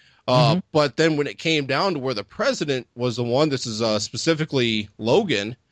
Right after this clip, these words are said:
Speaker 2: Oh,
Speaker 1: Um,
Speaker 2: jeez, that guy.
Speaker 1: yeah, we'll, we'll come back to him later, I'm sure.
Speaker 2: <laughs>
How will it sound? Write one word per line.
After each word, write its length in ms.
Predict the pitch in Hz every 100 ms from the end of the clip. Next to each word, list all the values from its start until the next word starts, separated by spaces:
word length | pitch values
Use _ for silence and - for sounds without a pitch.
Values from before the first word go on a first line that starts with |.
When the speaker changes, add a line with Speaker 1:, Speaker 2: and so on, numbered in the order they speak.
| _ _ _ _ -
Speaker 2:
Oh, 280 | 131 120 110
Speaker 1:
Um, 60 | 110
Speaker 2:
jeez, 80 | 107
that 180 | 117 117
guy. 200 | 110 - _ _ _ _ - - -
Speaker 1:
yeah, 120 | 104
we'll, 180 | 117 127
we'll 100 | 127
come 200 | 170 143
back 180 | 127 -
to 60 |
him 220 | 117 127 110
later, 280 | 117 110 98
I'm 80 | 98
sure. 280 | 196 101 180
Speaker 2:
<laughs> 100 | -